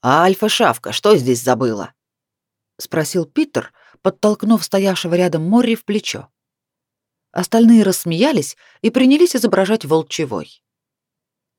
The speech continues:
«Приплетаете Альф, значит, ищете неприятностей», елейным голосом пропела я и сделала шаг вперёд. Наверняка мои глаза светились от вспыхнувшей злости.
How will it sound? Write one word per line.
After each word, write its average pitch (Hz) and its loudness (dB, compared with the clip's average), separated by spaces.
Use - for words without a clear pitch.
«Приплетаете 214 0
Альф, 285 -8
значит, 269 2
ищете 277 0
неприятностей», 269 -2
елейным 151 0
голосом 147 0
пропела 139 -4
я 190 -2
и 262 2
сделала 269 2
шаг 214 -6
вперёд. - -10
Наверняка 226 2
мои 233 4
глаза 196 -2
светились 202 -4
от 123 -6
вспыхнувшей - -6
злости. 123 -2